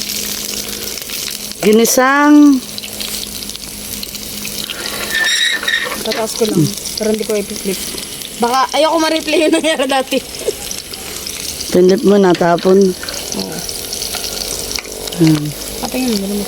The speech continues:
Speaker 2: Ah! Tama na ugali yung mga to.
Speaker 1: Ito po'y akin ang nabanlawan ng isang banlaw.
Speaker 2: Mas madali. Ilagay mo tika sa gilid.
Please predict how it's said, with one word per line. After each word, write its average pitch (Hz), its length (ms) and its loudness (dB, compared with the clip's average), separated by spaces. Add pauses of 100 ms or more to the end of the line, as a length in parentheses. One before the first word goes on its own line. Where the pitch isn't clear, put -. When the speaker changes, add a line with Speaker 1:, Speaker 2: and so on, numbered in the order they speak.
(140)
Speaker 2:
Ah! 453 500 4 (2000)
Tama 320 240 4
na 330 160 0
ugali 294 320 2
yung 294 160 0
mga 277 320 -4
to. - 160 -6 (1400)
Speaker 1:
Ito 170 160 4
po'y 202 480 8
akin 196 320 6
ang 185 160 10
nabanlawan 165 640 8
ng - 80 0
isang 156 320 6
banlaw. 147 320 6 (1400)
Speaker 2:
Mas 202 160 -6
madali. 269 560 4 (240)
Ilagay 277 400 4
mo 302 160 4
tika 285 240 2
sa 277 160 -2
gilid. 220 460 4